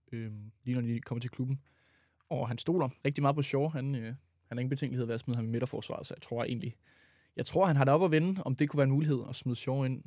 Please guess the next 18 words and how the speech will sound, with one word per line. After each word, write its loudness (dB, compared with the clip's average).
på -10
midtbanen -2
ved -6
siden -4
af -6
Fred, -4
fordi -6
han -6
måske -6
synes, -6
at -10
Sabitzer, -4
han -2
lige -2
mangler 0
et 0
par -2
taktiske, -8